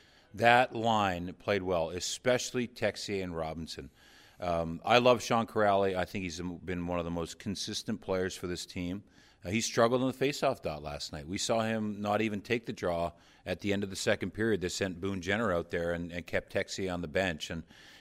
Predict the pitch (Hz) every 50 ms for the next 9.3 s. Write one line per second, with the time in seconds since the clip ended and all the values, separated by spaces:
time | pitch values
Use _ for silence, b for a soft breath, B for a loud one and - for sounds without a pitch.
0 | B B 107 107 107 107 107 104 101 101 107 107 107 101 117 127 131 117 - -
1 | - - - - - 135 127 139 143 175 156 - 131 120 113 - - 107 101 101
2 | 107 107 98 92 92 101 98 92 107 117 95 113 104 - - - - 107 101 95
3 | 92 - 98 85 92 110 113 - - 110 101 92 90 87 82 - b b b b
4 | b b b 85 85 82 85 85 85 85 82 - - - 117 104 92 - _ _
5 | _ _ _ _ _ _ - - 117 110 113 113 - - - 113 110 110 110 104
6 | - 113 101 98 98 98 101 95 98 98 101 104 - - - - 95 98 104 104
7 | 95 95 92 85 - 110 120 117 - - 98 90 - 95 95 92 - - 98 95
8 | 110 139 147 - - 87 80 80 80 76 85 - - - 78 - - 90 76 -
9 | - 85 80 90 98